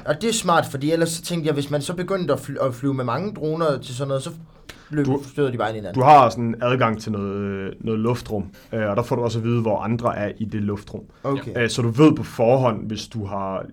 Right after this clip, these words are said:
Speaker 2: øh, kurs mod en anden.
Speaker 1: Hvad så, hvis der er et eller andet barn derude på en strand med sin drage, og så, øh, så er der sammenstød der, fordi den, den ikke er en drone?
Speaker 2: Det er, dronerne flyver i, i, hvad er det, to hundrede meters højde, så det tror jeg ikke,
Speaker 1: Det er
Speaker 2: bliver
Speaker 1: fandme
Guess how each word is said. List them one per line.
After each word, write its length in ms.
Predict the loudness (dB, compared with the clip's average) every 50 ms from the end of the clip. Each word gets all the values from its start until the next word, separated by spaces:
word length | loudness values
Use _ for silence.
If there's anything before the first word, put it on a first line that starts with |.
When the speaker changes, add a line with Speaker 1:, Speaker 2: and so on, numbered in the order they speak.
| -16 -12 -8 -6
Speaker 2:
øh, 340 | -6 -6 -6 -6 -6 -6 -8 -8
kurs 380 | -4 -2 -2 0 -2 -2 -2
mod 160 | -4 -2 -2
en 60 | -4 -4
anden. 280 | -6 -6 -6 -4 -2
Speaker 1:
Hvad 160 | 0 2 2
så, 180 | 2 4 2 2
hvis 180 | 2 0 0 0
der 100 | 2 4
er 80 | 4
et 80 | 4 2
eller 180 | 2 4 4
andet 180 | 4 4 2 0 0
barn 280 | 2 4 4 4 2 2
derude 260 | 2 4 2 2 2
på 120 | 0 -2
en 80 | -2 -2
strand 400 | -4 -6 -2 0 0 2 2 0
med 140 | -2 -2 -4
sin 180 | -4 -4 -4
drage, 460 | -2 0 2 4 4 6 6 6 6 4
og 80 | 2
så, 240 | 0 -2 -2 -2 -2
øh, 580 | -4 -4 -4 -2 -2 0 0 -2 -2 -4 -6 -8
så 240 | -8 -8 -6 -6 -6 -4 -2
er 80 | -2 0
der 100 | 0 0
sammenstød 460 | -2 -2 -2 -2 -2 -4 -4 -4 -2
der, 180 | 0 0 0 -2
fordi 220 | -4 -6 -8 -8
den, 280 | -6 -6 -8 -8 -8 -10 -10 -8
den 160 | -6 -4 -4
ikke 180 | -4 -4 -4 -4
er 60 | -4
en 100 | -4 -6
drone? 260 | -8 -8 -6 -6 -6 -8 -10 -8 -4
Speaker 2:
Det 380 | 0 0 2 2 2 2 0 0
er, 380 | -2 -2 -2 -2 -2 -2 -4 -4 0
dronerne 300 | 0 2 4 4 2 0
flyver 280 | 0 2 2 2 2 0
i, 240 | 0 -2 -2 -2
i, 540 | -4 -4 -6 -6 -8 -8 -8 -8 -8 -8 -10 -12 -12 -8
hvad 100 | -6 -4
er 40 | -2
det, 120 | -2 -4 -2
to 160 | -2 0 2
hundrede 180 | 2 2 2
meters 180 | 2 0 -2 0
højde, 280 | 2 2 2 2 2 -2
så 140 | -6 -10
det 80 | -12 -12
tror 200 | -8 -4 -4 -2
jeg 140 | -2 -2 -2
ikke, 120 | -4 -6 -6 -6 -4
Speaker 1:
Det 80 | -2 -2
er 40 | -2
Speaker 2:
bliver 140 | -4 -6 -4
Speaker 1:
fandme 220 | 0 0 2 2